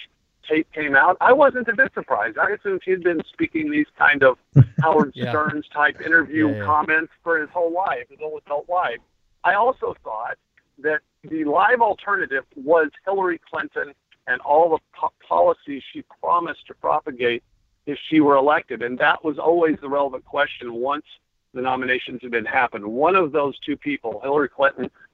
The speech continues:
Speaker 1: or Donald Trump, was going to be president. And at that point, you have to ask them the sort of broader question, what are the likely policies they'll implement?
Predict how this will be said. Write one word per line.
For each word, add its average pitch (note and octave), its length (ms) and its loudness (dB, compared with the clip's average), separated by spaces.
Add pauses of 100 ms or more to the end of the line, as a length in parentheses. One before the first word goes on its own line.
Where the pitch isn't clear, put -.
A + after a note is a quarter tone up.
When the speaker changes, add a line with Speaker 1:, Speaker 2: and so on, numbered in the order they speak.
Speaker 1:
or A#2+ 80 -2
Donald B2+ 320 2
Trump, - 260 -4
was A2 220 -8
going E3+ 320 2
to C#3+ 100 -12
be C#3 140 -6
president. B2 560 -2 (360)
And C3+ 80 -8
at C#3 100 -2
that E3+ 140 -2
point, C#3+ 320 -8
you B2+ 100 -8
have C3+ 220 -2
to - 100 -16
ask C3 240 -4
them A#2 140 -12 (100)
the B2+ 160 -14 (180)
sort B2+ 140 -8
of A2+ 60 -10
broader F#3 280 2
question, B2 500 -6 (340)
what C#3+ 240 4
are D3+ 100 2
the C#3 80 0
likely C3 400 0
policies F#3 720 -2
they'll F3 220 -2
implement? E3 500 -6